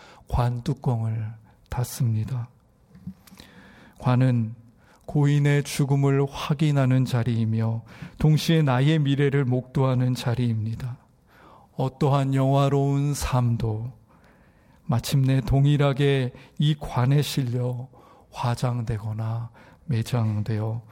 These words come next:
사라질 것입니다. 이와 같은 생의 덧 없음 앞에서 허망한 마음, 허탈한 마음을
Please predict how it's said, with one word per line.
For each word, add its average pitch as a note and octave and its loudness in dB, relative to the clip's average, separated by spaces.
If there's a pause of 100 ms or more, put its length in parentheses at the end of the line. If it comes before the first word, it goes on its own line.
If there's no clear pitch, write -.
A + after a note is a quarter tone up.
(380)
사라질 A2+ -6
것입니다. A2 -6 (2000)
이와 E3 4
같은 D#3+ 2 (300)
생의 D#3 0
덧 - -2
없음 C3+ -2 (440)
앞에서 B2+ -2 (720)
허망한 C3+ 2
마음, A#2+ 0 (440)
허탈한 D3+ -2
마음을 B2 -2